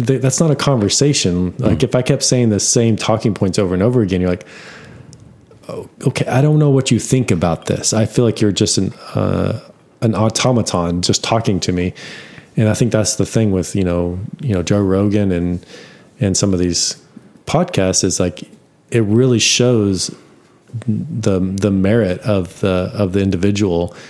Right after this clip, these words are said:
Speaker 1: if you're able to, to talk with somebody, because it's not gonna be perfect. You're gonna kinda make, you're gonna kinda make a fool out of yourself in a sense, you
Speaker 2: Mm-hmm.
Speaker 1: know, a little
Speaker 2: Mm-hmm.
Speaker 1: bit. And that's kind of a part of conversations, 'cause we're all working through this.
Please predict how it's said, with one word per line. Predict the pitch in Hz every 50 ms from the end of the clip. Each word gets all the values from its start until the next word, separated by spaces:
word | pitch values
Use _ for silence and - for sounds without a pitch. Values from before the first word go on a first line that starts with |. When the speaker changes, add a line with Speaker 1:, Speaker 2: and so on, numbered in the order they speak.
| - - -
Speaker 1:
if | - -
you're | - 104 101
able | 107 104 95 101
to, | 95 - - - 98 92 90 90 87 87 85 - - - _ _ _ _ _ _ _ _ _ _ _ _ -
to | - 107
talk | - - - - 120 120 - - - -
with | 110 -
somebody, | - - 92 85 80 82 80 - 98 92 - - - - - - - - - - _
because | - 110 98 127
it's | 127 110 -
not | 127 123 131 143
gonna | - 123 98
be | 95 90
perfect. | 85 - - 82 80 - - - - - - - _ _ _ _ - -
You're | - 113 110
gonna | 120 123 123
kinda | 117 - - 139 151 143
make, | 110 101 98 95 90 - - -
you're | 117 120
gonna | 123 120 113
kinda | - 131 147 147
make | 117 101 95 - -
a | 92
fool | - - 95 85 85
out | 82
of | 82
yourself | 80 80 - - - 90 80 - -
in | 95
a | 90
sense, | - - - 92 82 - - - -
you | 110
Speaker 2:
Mm-hmm. | 92 90
Speaker 1:
know, | 90 95
a | 92
little | 92 92 87 87
Speaker 2:
Mm-hmm. | 101 90 82 82 82
Speaker 1:
bit. | - - - - - - - - - - - - - _ _ _ -
And | - 98
that's | 98 101 - -
kind | - - 127 135 117
of | 95
a | -
part | - 107 101 98
of | 92 -
conversations, | - - 104 101 98 101 - - 135 139 - - 92 82
'cause | - - 92
we're | 90 104 104 98
all | 98 113 117 104
working | 90 101 113 110 - 98 87
through | 78 - - 123 127 135 120
this. | 85 87 82 78 - - - -